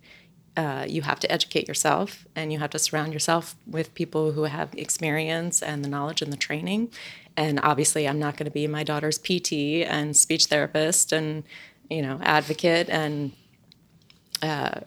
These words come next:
uh, special education teacher, but you get a lot of advice from a lot of different parents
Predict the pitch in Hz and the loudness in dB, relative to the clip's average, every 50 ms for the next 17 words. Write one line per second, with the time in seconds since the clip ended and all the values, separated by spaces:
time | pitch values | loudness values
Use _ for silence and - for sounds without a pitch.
0 | - - 151 139 - - - - - - 175 - - 156 165 160 175 - - 214 | -8 -4 -4 -2 -2 -4 -4 -6 0 2 2 2 2 2 2 2 2 2 4 4
1 | 226 - 175 151 - 156 151 - 175 180 180 - - - - - - _ - 180 | 4 4 2 0 -2 -2 0 0 0 0 0 -2 -8 -16 -18 -18 -20 _ -18 -10
2 | 165 - 175 165 147 151 - - - - _ _ - _ _ _ - _ _ _ | 2 4 6 6 6 6 4 2 -2 -12 _ _ -20 _ _ _ -20 _ _ _
3 | _ _ - _ - 190 185 - 202 202 190 170 170 170 180 185 190 202 208 190 | _ _ -20 _ -2 0 4 6 6 6 6 6 6 8 8 8 8 6 6 4
4 | 185 165 147 165 151 151 175 190 190 - - - 156 147 147 147 139 156 156 151 | 4 4 4 0 2 2 2 2 2 0 0 0 -2 -2 -2 -2 0 2 2 2
5 | 151 165 - - 165 - 165 147 - - - - - 165 156 160 185 254 320 320 | 2 0 -4 -6 -6 -6 -6 -6 -6 -8 -14 -12 -8 -6 -6 -2 0 -2 0 0
6 | - - - - - | 2 2 2 2 0